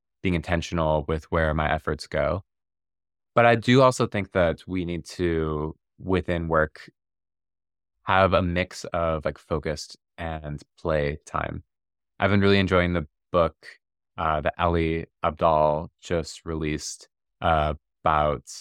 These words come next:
feel-good productivity. And a lot of feel-good productivity emphasizes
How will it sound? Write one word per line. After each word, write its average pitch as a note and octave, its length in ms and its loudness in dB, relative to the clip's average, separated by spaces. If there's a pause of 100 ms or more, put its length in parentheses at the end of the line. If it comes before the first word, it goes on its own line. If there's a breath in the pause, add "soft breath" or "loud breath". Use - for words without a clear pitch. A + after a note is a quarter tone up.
(140)
feel-good E2+ 420 -2
productivity. D#2 720 -4 (320)
And F2 160 0
a F2 60 0
lot F#2+ 200 4
of G#2 180 4
feel-good F#2 280 -2
productivity E2 480 -2
emphasizes D2 880 -4